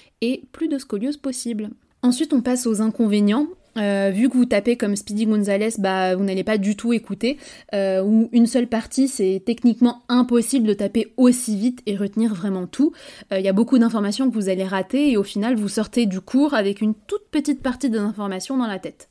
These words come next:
Et justement, le fait que vous tapiez tout, ben, vous allez avoir trop d'informations, parfois des trucs inutiles. Je me rappelle, en L un, il y avait des étudiants quand même qui recopiaient,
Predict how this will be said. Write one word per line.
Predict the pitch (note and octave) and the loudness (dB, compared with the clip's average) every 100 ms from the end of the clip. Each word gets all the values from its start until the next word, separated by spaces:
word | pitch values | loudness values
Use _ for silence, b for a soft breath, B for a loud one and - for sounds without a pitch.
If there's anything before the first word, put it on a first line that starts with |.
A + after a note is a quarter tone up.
| _ | _
Et | B3+ | 6
justement, | A#3 B3 - C4 E4 | 6 4 6 6 6
le | D4+ | 4
fait | - D4 | 2 0
que | C4 | 0
vous | G#3 G3+ | -2 0
tapiez | G#3+ G#3 G#3+ | -2 -4 -6
tout, | G3 - E4+ C#4+ | -6 2 2 4
ben, | G#3+ G#3 G3+ | 4 4 0
vous | F#3+ G3+ G3 | 0 -2 0
allez | G3 G3+ B3+ | 0 2 0
avoir | G3 F3+ A#3 B3 - | -2 -2 -2 -2 -6
trop | - - B3+ | -8 2 2
d'informations, | A3+ G#3+ G3 F#3 - F#4 | 2 -2 -6 -6 -6 -4
parfois | B3 - A3+ | -4 -6 -4
des | G3+ | -4
trucs | - G#3 - - | -4 -10 -6 0
inutiles. | G#3 G#3 G3+ D4+ F4+ B B B | 2 0 0 -2 -2 B B B
Je | - | -2
me | A3+ | 0
rappelle, | A3+ A#3 C#4+ | 2 2 2
en | A#3+ G#3 | 2 2
L | G3+ | 2
un, | G#3+ | 2
il | D#4+ | 2
y | |
avait | A#3+ G3+ | 2 0
des | F#3+ F#3+ | 0 0
étudiants | A3+ - G3 A#3+ D4 | -2 -2 0 2 2
quand | B3 | 2
même | G#3+ C4 | 2 0
qui | - G#3+ | 0 -2
recopiaient, | F3+ B3 B3+ B3 - C4 | 2 2 4 0 0 -4